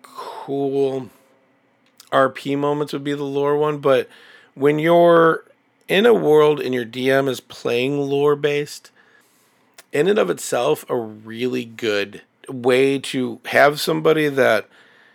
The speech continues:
you don't have to really count on the fails and successes of other roles, even though you really should, as a D M, allow other people to try to remember and use, if somebody is a lore bard, to have them as, like, a backup that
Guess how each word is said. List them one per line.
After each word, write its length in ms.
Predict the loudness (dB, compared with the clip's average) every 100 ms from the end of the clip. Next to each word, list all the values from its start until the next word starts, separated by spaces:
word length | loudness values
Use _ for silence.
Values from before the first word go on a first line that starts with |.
| _ _ -12
you 120 | -2
don't 140 | 2
have 100 | 2
to 80 | 0
really 380 | -2 -2 -2 -4
count 480 | -8 -6 -2 -2 0
on 220 | -2 -2
the 320 | -4 -4 -6 -10
fails 720 | -16 -18 -6 -2 -2 -2 -6
and 100 | -10
successes 640 | -12 -8 -6 -6 -6 -8
of 140 | -8
other 280 | -8 -8 -8
roles, 320 | -8 -8 -6
even 160 | -4 -2
though 60 | -2
you 220 | -2 -4
really 320 | -2 0 -2
should, 260 | -2 -2 -2
as 200 | -4 -6
a 60 |
D 220 | -8 -4
M, 140 | -2 -2
allow 300 | -4 -4 -4
other 300 | -4 -6 -8
people 360 | -10 -14 -12
to 80 | -12
try 180 | -4 -4
to 80 | -2
remember 480 | -4 -4 -6 -6 -6 -12 -20 -16 -10
and 160 | -8
use, 480 | -4 -2 0 -2 -6 -16 _ -10
if 120 | -8 0
somebody 340 | 0 2 0
is 160 | 0 -2
a 60 |
lore 720 | -4 -2 0 2 2 0 -6 -14 _
bard, 440 | -4 2 4 2 2
to 140 | 0
have 180 | 0 -2
them 140 | -2
as, 120 | -4
like, 120 | -6 -10
a 60 |
backup 640 | -8 -6 -6 -4 -2 -2
that 200 | -4 -6